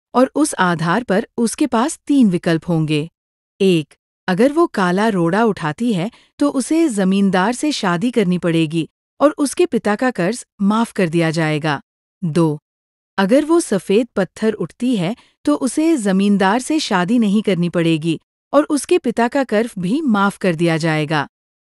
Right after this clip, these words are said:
तीन, अगर लड़की पत्थर उठाने से मना करती है तो उसके पिता को जेल भेज दिया जाएगा। पंचायत के आदेशानुसार जमींदार झुका और उसने दो रोड़े उठा लिए। जब वो रोड़ा उठा रहा था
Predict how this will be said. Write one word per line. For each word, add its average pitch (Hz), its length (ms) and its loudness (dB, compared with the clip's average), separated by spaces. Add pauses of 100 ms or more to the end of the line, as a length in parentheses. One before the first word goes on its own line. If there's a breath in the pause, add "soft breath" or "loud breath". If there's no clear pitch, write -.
तीन, 247 420 2 (520)
अगर 208 280 2
लड़की 233 360 -2
पत्थर 208 460 -4
उठाने 185 500 -4
से 277 120 0
मना 190 280 0
करती 185 380 -2
है 170 200 -2 (280 soft breath)
तो 302 100 2
उसके 285 380 0
पिता 196 320 0
को 294 180 0
जेल 214 400 0
भेज 180 280 0
दिया 165 220 0
जाएगा। 156 540 -2 (480)
पंचायत 196 480 2
के 294 140 0
आदेशानुसार 180 1040 0 (140)
जमींदार 233 680 4
झुका 170 420 -2 (360)
और 247 120 4
उसने 294 400 -2
दो 220 280 2
रोड़े 180 360 2
उठा 175 340 -2
लिए। 156 340 -2 (500)
जब 226 280 4
वो 330 140 4
रोड़ा 202 400 2
उठा 190 300 0
रहा 156 240 -2
था 160 260 -6